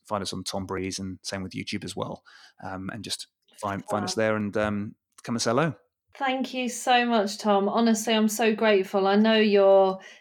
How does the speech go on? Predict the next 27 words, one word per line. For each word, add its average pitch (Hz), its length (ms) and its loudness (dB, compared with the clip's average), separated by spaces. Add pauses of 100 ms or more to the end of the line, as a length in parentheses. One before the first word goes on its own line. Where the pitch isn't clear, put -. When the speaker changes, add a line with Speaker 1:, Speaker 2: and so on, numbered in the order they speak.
(200)
Speaker 2:
well, 214 500 4
we 233 180 4
could 233 160 -6
both 262 260 4
talk 226 240 0
about 208 220 4
this 202 180 2
stuff 208 240 0
all 202 100 6
day. 196 200 2
I 190 100 2
know 208 240 8
how, 196 400 4
um, 190 240 2
how 220 220 0
passionate 226 480 -2
you 220 80 4
are 214 100 8
about 208 220 2
the 196 60 -2
platform 196 520 0
and 190 100 0
about 180 320 0
getting 202 220 2
the 196 100 2
results, 190 460 0
and, 190 240 0